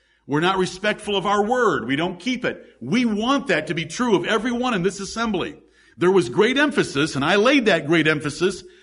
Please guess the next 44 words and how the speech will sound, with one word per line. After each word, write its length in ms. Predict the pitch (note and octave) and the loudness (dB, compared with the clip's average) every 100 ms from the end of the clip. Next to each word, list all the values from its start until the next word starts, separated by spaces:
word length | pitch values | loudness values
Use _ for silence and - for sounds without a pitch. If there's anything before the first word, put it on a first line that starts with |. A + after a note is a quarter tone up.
| _ - | _ -4
on 240 | D#3+ D#3 | -2 0
being 260 | F#3 G#3 G3+ | 2 2 0
subordinate 720 | - F3+ G3 A#3 E3 D#3+ D#3+ | 0 2 4 2 2 -2 -2
to 140 | G3+ | 0
our 120 | F#3 D#3+ | 0 0
civil 340 | - G#3 F#3 | 0 2 2
rulers 420 | F#3+ B3 G3+ D3 | 2 2 2 2
in 100 | D3+ | 0
verses 340 | E3+ G#3 F3 D3+ | 0 -2 -4 -6
one 220 | G3 G3 | -4 -4
through 220 | - F#3+ | -6 -8
seven. 500 | - A3 G#3 A2+ G#2+ - _ _ | -4 -4 -4 -6 -10 -18 _ _
But 160 | D#3 D#3 | -4 0
these 240 | C4 G#3 | 0 2
is, 180 | F3+ - | -2 -6
this 200 | - A#3+ | -6 -4
is 120 | A3 A3+ | 0 2
everyone 340 | A#3 A#3 A#3 | 2 2 2
else 240 | C#4+ D#4 | 2 0
that 100 | G#3 | -2
we 120 | F3 D#3 | -2 0
meet. 320 | C#3 - - _ _ _ _ _ _ _ _ _ _ _ - | -2 -4 -14 _ _ _ _ _ _ _ _ _ _ _ -6
If 140 | C3+ | -2
you've 180 | A#3 A3 | 0 2
made 160 | B3 B3 | 0 0
a 60 | |
commitment 460 | A#3 G#3 B3+ C4 - | 0 2 2 0 -2
to 80 | E3 | -2
do 140 | G#3+ | -4
something 380 | G#3+ A3+ A3 G#3 | -4 -4 -4 -6
for 140 | - | -4
your 180 | F#3+ G#3+ | -4 -2
employer, 640 | G3+ - A#3 B3+ F3 G2+ - - | -4 -2 0 2 0 -4 -10 -10
for 180 | - G3+ | 0 0
your 160 | G#3 | 2
neighbor, 500 | G3+ C4 A3+ G#2 C2+ - _ | 2 2 2 -2 -6 -16 _
for 420 | - - G3+ G3+ F3+ | -20 0 4 4 4
an 200 | F3 E3+ | 2 2
extended 720 | E3+ F3 - - A3+ A3 E3+ | -2 -6 -6 -2 0 0 -4
family 460 | - A#3 B3+ A3+ | -2 0 2 2
member, 460 | F3 D3+ A#2+ D2 - _ _ _ _ | 2 0 -2 -6 -12 _ _ _ _
for 180 | - E3+ | -4 -2
someone 680 | D#3 A3 A3+ G#3+ G#3+ G3+ F3+ | 0 0 2 4 2 2 -2
that 380 | D3+ F#3 F#3 - | 2 2 0 -8